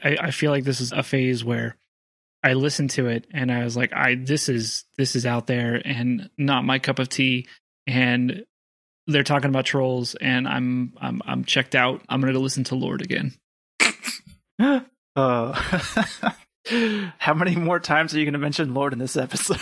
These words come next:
Speaker 2: <laughs>
Speaker 1: Lorde, Lorde, Lorde.
Speaker 2: Okay.
Speaker 1: I am Lorde. Lorde, Lorde, Lorde.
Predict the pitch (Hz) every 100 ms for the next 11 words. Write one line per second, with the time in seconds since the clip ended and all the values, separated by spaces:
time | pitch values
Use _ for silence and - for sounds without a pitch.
0 | - 175 - - _ - 247 240 214 214
1 | 202 170 156 135 123 123 _ 170 - 170
2 | 170 185 202 170 160 131 135 135 _ _
3 | _ 240 226 208 196 143 143 208